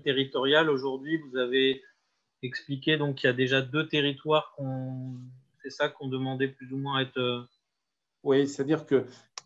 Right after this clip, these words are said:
Speaker 2: euh, les associations comme ça qui se sont créées, euh, comme je vous disais, à Lyon, Lille, et cetera, euh, bah, notamment les Lyonnais et les Lillois ont souhaité, euh, s'adosser à UNIMEV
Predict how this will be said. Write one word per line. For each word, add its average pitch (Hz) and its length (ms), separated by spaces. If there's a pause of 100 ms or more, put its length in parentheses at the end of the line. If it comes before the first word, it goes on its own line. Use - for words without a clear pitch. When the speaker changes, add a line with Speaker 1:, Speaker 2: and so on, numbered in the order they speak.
Speaker 2:
euh, 113 580 (380)
les 120 280
associations 151 760
comme 131 160
ça 143 200
qui 135 160
se 120 160
sont 127 220
créées, 131 420
euh, 107 400 (460)
comme 117 140
je 101 40
vous 113 80
disais, 120 280
à 110 100
Lyon, 117 460
Lille, 117 360
et 110 80
cetera, 120 540 (460)
euh, 113 340
bah, 107 160
notamment 127 480
les 131 120
Lyonnais 131 420
et 131 40
les 120 140
Lillois 131 680
ont 120 120
souhaité, 147 580
euh, 117 440
s'adosser 139 760
à 143 60
UNIMEV 127 560